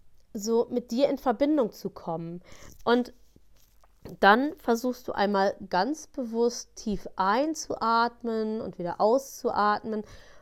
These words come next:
das machst du mal so zwei, drei Mal und übst auch so ein bisschen Druck aus mit der Faust. Und versuchst mal so zu spüren, ob du in eine Verbindung kommst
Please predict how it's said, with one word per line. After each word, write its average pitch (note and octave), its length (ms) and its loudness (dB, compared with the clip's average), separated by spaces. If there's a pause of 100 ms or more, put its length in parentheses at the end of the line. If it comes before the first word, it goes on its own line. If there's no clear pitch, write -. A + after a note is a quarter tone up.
das G3+ 200 -2
machst - 280 -2
du B3+ 60 -4
mal G3 120 -2
so G3+ 100 -4
zwei, G3 340 2
drei G3 180 0
Mal F#3+ 400 0
und C#4+ 160 -4
übst C#4 220 -6
auch A#3+ 60 -2
so A#3 100 -6
ein A3 80 -4
bisschen D#4 400 -2
Druck C#4 340 0
aus G3+ 380 2
mit F#3+ 120 -8
der F#3 120 -2
Faust. F#3+ 640 -2 (720)
Und A#3+ 100 0
versuchst C4 420 2
mal E4 100 4
so C#4+ 120 0
zu C#4 180 -4
spüren, E4+ 680 0
ob - 320 -4
du B3+ 320 -4 (260)
in G#3+ 160 -4
eine G#3 220 -4
Verbindung D4 720 0
kommst B3 680 0